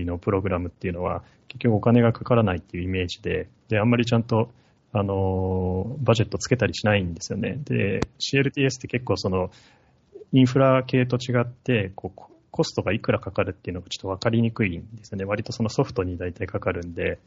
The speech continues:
まあ、トレーニングだったり、まあ、モニタリングだったり、それからトリガリングとかそういうのにするための費用だったりっていう。なので、もうちょっとそこを、あの、多分もうちょっとしっかりして、それで、あの、ちゃんとガバメントにも、え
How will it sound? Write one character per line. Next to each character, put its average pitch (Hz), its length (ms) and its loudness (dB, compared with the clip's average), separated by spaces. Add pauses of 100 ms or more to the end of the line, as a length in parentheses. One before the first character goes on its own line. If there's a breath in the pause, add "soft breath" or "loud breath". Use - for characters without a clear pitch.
(140)
ま 120 100 4
あ、 - 20 2
ト - 100 -4
レ 104 140 4
ー - 0 -
ニ 98 100 -2
ン 90 60 -4
グ 92 80 -2
だ 87 80 -4
っ - 20 -6
た - 180 -12
り、 90 220 -4 (140)
ま 101 100 -2
あ、 90 60 -2
モ 95 100 -2
ニ 95 100 -2
タ 98 120 2
リ 90 120 -2
ン 90 60 -4
グ 92 100 -2
だ 90 100 0
っ 87 40 -4
た - 160 -6
り、 87 220 -8 (280 soft breath)
そ - 120 -6
れ 92 60 -4
か 92 100 -2
ら 90 100 -4
ト - 100 -10
リ 95 120 0
ガ 92 100 2
リ 87 80 -2
ン 92 60 -2
グ 90 80 -6
と - 80 -6
か 92 100 -2
そ - 140 -4
う 92 40 0
い 90 40 -2
う - 20 -4
の 87 60 -2
に 87 80 -6
す - 120 -6
る - 80 -4
た 95 120 -8
め 92 100 -4
の 90 60 -4
費 92 140 -10
用 98 120 -2
だ 92 80 -6
っ - 60 -8
た - 160 -12
り 92 60 -4
っ - 40 -10
て - 160 -14
い 107 140 -2
う。 127 80 -8 (420 loud breath)
な 113 100 6
の 104 80 8
で、 95 260 4
も 147 140 2
う - 40 2
ち 127 80 -6
ょ - 20 0
っ - 40 0
と - 40 -8
そ 120 140 0
こ 135 100 4
を、 127 260 6 (160)
あ 120 140 6
の、 101 320 6 (240)
多 - 80 2
分 95 140 2
も 95 80 -2
う 95 40 -2
ち - 60 -6
ょ - 40 -4
っ - 20 -16
と - 60 -12
し - 160 -8
っ - 40 -20
か 98 120 2
り 90 100 0
し - 120 -8
て、 90 300 -2 (120)
そ - 160 -2
れ 98 60 0
で、 98 380 0
あ 113 100 0
の、 85 400 -2
ち - 120 -6
ゃ - 20 2
ん 90 60 -4
と - 300 -4 (260 soft breath)
ガ 110 100 4
バ 98 120 2
メ 92 180 2
ン 90 60 -2
ト 98 180 -4
に 113 100 4
も、 107 300 2 (360 soft breath)
え 92 520 -4